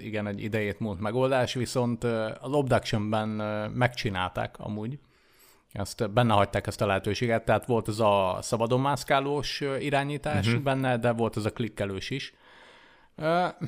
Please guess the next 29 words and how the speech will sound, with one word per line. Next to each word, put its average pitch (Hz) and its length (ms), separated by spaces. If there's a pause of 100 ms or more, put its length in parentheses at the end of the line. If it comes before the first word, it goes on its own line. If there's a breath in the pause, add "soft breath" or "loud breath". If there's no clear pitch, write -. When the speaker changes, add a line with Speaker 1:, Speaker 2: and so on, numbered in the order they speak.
(320 loud breath)
Speaker 1:
elég 120 280
érdekes 113 460
volt, 151 180
de 139 100
nem 117 140
mondanám 101 400
azt, 98 160
hogy 101 220
annyira 98 440 (180)
rosszul 98 460 (200)
megcsinálták 101 600
volna. 156 460 (640)
Számítok 120 560
rá 110 140
egyébként, 104 380
hogy 104 120
benne 101 240
fogják 95 340
hagyni, 101 200
már 107 140
csak - 160
a 110 60
fanok 107 360
kedvéért 98 580
is - 220 (600 loud breath)
Speaker 2:
Persze. 101 280
Speaker 1:
ezt - 100
az 98 160
irányítást. 101 760